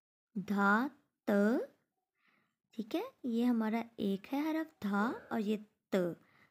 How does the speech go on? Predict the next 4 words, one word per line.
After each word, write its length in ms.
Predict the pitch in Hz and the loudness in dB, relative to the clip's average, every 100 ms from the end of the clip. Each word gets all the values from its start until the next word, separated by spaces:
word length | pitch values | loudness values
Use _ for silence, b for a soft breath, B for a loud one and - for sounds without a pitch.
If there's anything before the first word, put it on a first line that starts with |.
| b - | b -2
धा 340 | 190 202 233 311 - - | 4 4 4 0 -6 -2
त, 320 | 190 208 415 - _ _ _ _ _ _ _ _ _ _ _ _ _ _ _ - | 0 2 -2 -6 _ _ _ _ _ _ _ _ _ _ _ _ _ _ _ -12
ढा 420 | 175 196 190 196 220 381 _ | -6 -2 2 2 2 -2 _
ल। 440 | 202 202 208 247 | 4 6 8 6